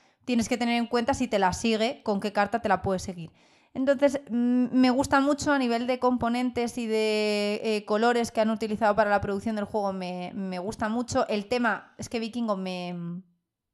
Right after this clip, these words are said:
a mí me llama muchísimo. Y, y es lo que digo, que me parece como, en este caso, un juego tan pequeñito ofrece tanto porque es que el tablero es mínimo.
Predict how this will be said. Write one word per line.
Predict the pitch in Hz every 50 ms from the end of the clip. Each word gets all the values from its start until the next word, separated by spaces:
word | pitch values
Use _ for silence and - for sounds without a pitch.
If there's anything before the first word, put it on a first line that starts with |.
| _ _ _
a | - 202
mí | 202 208 220
me | 220 220 208
llama | 190 214 214 214 208 208
muchísimo. | 220 214 214 208 - 233 220 - 226 208 214 247 - - - - - - _ _ _ _ _ _ _ _ _ -
Y, | - 294 277 269 262 254 254 247 247 240 233 233 226 220 220 220
y | - 233 233 226
es | 233 240 -
lo | 269 269
que | 254 247
digo, | 233 262 254 233 208
que | 214 208
me | 208 202
parece | 196 208 208 240 233 247 247 202 - - _ _ _ _ _
como, | - 262 269 262 240 202 185 - _ _ -
en | - 214 226
este | 240 233 - 262 262
caso, | 285 277 254 240 208 - - _ _ _ _ -
un | - 240 247
juego | 247 269 233 220
tan | 233 233 254 254
pequeñito | - 294 294 302 294 311 320 285 285 302 320 - - - _ _ _ _ _ _
ofrece | - 226 214 - 240 240 247 247 294 277
tanto | 285 - 269 269 277 294 285 311 311
porque | 285 240 220 220 - 214 202 - - _ _ _ _ -
es | - 202 - -
que | - 233
el | 233 233
tablero | - 214 190 190 220 240 277
es | 302 247
mínimo. | 233 240 294 370 381 285 196 170 - - _